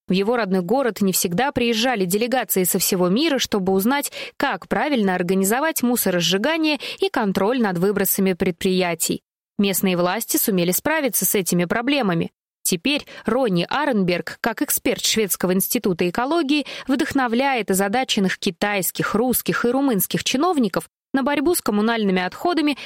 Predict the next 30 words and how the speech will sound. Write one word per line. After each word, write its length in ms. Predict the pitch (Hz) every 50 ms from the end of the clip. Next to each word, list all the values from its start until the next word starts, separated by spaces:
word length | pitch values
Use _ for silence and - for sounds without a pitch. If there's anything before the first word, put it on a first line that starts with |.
| - -
с 100 | - -
помощью 560 | - 196 185 180 175 - - - 190 175 170
огня. 400 | 170 170 175 175 170 160 170 - _ _ _ _ _ _ _ _ -
«Во 120 | 196 196
времена 400 | 185 190 196 196 202 208 208 196
моего 280 | 185 180 180 175 175 180
детства 520 | 170 175 247 302 - - - - 180 180
женщины 540 | 160 170 196 247 285 294 - - 202 190 185
бегали 420 | 165 156 - 190 220 214 202 190 180
друг 320 | 160 165 226 247 190 160
к 20 | 165
дружке 440 | 156 196 302 349 349 - - - 185
перевешивать 640 | - 196 190 190 175 240 302 - - 226 202 180 175
белые 320 | 180 226 226 202 175 170
простыни 520 | - 226 294 349 - - - 214 180 165 - - - - -
в 40 | 220
зависимости 600 | 202 226 277 349 370 - - 330 302 - - -
от 100 | 254 -
направления 640 | 240 214 196 208 196 180 190 202 247 269 254 233 214
ветра, 440 | 196 185 214 208 185 - 170 - - - - - - -
чтобы 260 | - - 196 175 185
они 160 | 185 208 240
не 100 | 240 220
покрывались 560 | - 180 - - 190 196 190 180 170 165 -
копотью 500 | - - 294 320 - 254 - - 190 175
от 100 | 170 -
выбросов 540 | 175 262 311 269 285 233 - - 277 - - - -
стали 420 | - - - 220 247 320 320 302
литейного 580 | 226 202 185 - - 202 202 196 196 185 185 185
завода», 580 | 180 196 190 185 185 190 175 165 151 165 -